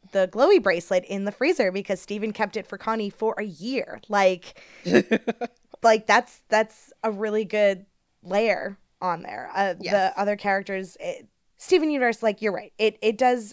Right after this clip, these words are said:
Speaker 1: I think it's impressive for a show to take, uh, this vast sort of collection of characters who live in Beach City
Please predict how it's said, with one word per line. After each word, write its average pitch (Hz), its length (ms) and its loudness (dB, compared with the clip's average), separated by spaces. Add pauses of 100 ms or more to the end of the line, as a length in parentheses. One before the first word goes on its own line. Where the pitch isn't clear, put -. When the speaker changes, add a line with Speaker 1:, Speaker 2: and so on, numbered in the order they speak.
Speaker 1:
I 220 140 0
think 254 180 -2
it's 220 220 -2
impressive 208 560 -6
for 190 180 -4
a 175 40 -4
show 185 340 -2
to 170 380 -10
take, - 540 -6
uh, - 100 -20 (100)
this 180 260 -8
vast 180 600 -4
sort 175 240 -8
of 165 300 -8
collection 180 360 -8
of 175 80 -10
characters 170 400 -8
who 185 80 -10
live 175 140 -4
in 175 80 -10
Beach 170 200 -14
City 175 380 -8